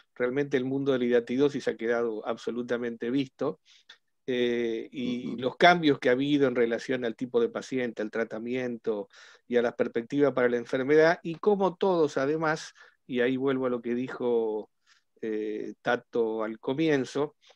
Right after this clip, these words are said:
Speaker 1: eh, había varios veterinarios en esta charla y varios de quienes hablaron, hablaron de la situación de control, de la epidemiología en su país, en su provincia,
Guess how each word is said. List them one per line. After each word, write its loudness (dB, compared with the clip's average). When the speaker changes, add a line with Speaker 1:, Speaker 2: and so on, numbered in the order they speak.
Speaker 1:
eh, 2
había 2
varios 4
veterinarios 2
en -6
esta -2
charla 4
y -6
varios 2
de -2
quienes -6
hablaron, 0
hablaron -4
de -6
la -6
situación -6
de -4
control, 4
de 2
la 2
epidemiología -6
en -6
su -10
país, 0
en -6
su -10
provincia, -4